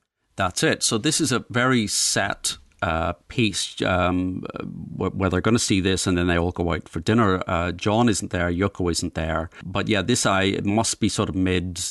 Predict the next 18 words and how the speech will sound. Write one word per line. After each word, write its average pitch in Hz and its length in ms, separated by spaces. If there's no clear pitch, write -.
to - 100
late 87 340
October. - 640
Um, 85 560
and 110 140
they 131 100
all 101 200
agree, 95 380
McCartney, 90 560
Harrison, 87 460
Starr, 85 480
they 90 120
all 107 160
agree 90 280
it's - 140
fit - 200
for 82 160
release. 80 500